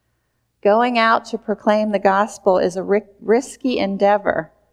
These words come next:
makes us vulnerable to the powers who seek to silence God's message. Proclaiming the gospel is speaking the truth about God and what God desires for humanity,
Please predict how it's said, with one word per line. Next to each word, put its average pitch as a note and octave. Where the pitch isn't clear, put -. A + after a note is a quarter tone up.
makes A3+
us B3
vulnerable G3+
to -
the F3
powers F3
who F3+
seek F3+
to F3
silence F3+
God's D#3
message. -
Proclaiming A#3
the G#3+
gospel F#3+
is F#3+
speaking A3+
the G#3
truth A3
about F3
God E3
and E3
what F#3
God E3+
desires E3
for -
humanity, D#3+